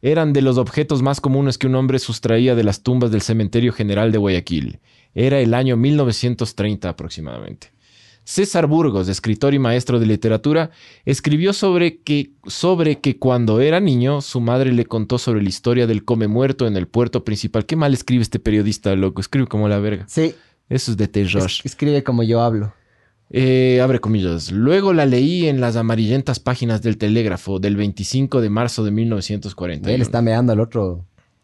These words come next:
Speaker 1: Relata que, ay, relata que el hecho salió a la luz cuando guayaquileños de alta posición económica se percataron que las pertenencias que sus pariente-, que sus parientes portaban al momento del entierro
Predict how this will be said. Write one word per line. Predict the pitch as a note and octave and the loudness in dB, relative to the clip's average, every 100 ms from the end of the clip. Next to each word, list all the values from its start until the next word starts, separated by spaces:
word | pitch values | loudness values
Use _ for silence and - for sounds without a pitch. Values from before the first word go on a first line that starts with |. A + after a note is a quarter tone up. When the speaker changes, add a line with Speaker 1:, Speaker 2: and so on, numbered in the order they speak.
| _ | _
Speaker 1:
Relata | G#2+ C3+ F#3 G#3 A3+ G#3 | -4 0 2 2 0 -4
que, | F#3+ E3 - _ _ _ _ _ - | 0 -2 -2 _ _ _ _ _ -4
ay, | G#2 - - | -4 -4 -6
relata | C3 F3+ G#3 G2 - | 0 0 0 -2 0
que | C#3 | 2
el | |
hecho | C3+ C#3+ D3+ | 2 0 -4
salió | B2 A#2+ | 0 2
a | C3+ | 2
la | |
luz | A#2+ C3 B2+ | 2 0 -2
cuando | - B2 A#2+ A#2+ A2 - - _ | -2 0 2 0 0 -6 -20 _
guayaquileños | B2 C#3+ D3+ D3+ D#3 F3 E3+ C3+ | 0 2 2 2 0 0 0 2
de | C3+ | 2
alta | C#3 C#3 | 0 -2
posición | B2+ A2+ A2 A#2+ | -4 -4 -2 -2
económica | A#2 G#2+ A2+ A#2+ A#2+ | -2 -2 -2 -2 -4
se | A2+ | -6
percataron | G2+ A2+ G#2+ G#2 A#2+ B2+ A2+ | -4 -4 -4 -2 0 0 0
que | A2+ | -2
las | G#2 | -2
pertenencias | - G#2+ A2+ G#2+ A#2 A#2 A#2 | -2 -6 -4 -2 -2 -2 -6
que | - A2+ A2 - - - | -4 -4 -4 -10 -20 -10
sus | C#3 - | -8 -4
pariente-, | B2 B2 C3 B2 - | 0 2 0 -2 -6
que | - | -6
sus | B2+ C3+ | -4 -4
parientes | B2+ B2 B2 C3+ | -2 -2 -2 -4
portaban | - G#2 - A2+ A2 | -6 -6 -2 -2 -2
al | A2 | -2
momento | A2 A2 A#2 A#2 A2+ | -2 -2 -2 -2 0
del | B2 | 0
entierro | D3 C3+ A#2+ A#2 C#3+ | -2 0 0 0 -4